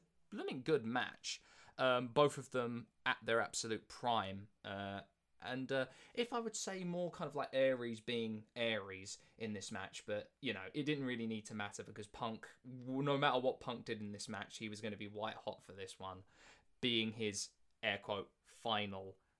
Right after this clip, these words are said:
match. Uh, Punk, everyone assumed he was going to lose. Somehow, he wins and is new Ring of Honor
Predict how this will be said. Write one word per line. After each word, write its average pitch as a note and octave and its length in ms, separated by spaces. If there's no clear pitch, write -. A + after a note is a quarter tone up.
match. - 640
Uh, C#3+ 360
Punk, E3 360
everyone D3 340
assumed D3+ 320
he D3 100
was C3 80
going C#3 180
to B2 100
lose. F#3+ 460
Somehow, C3+ 640
he D#3+ 160
wins A#3+ 500
and B2 140
is C3 140
new C#3+ 520
Ring C3 180
of D3 140
Honor A2 320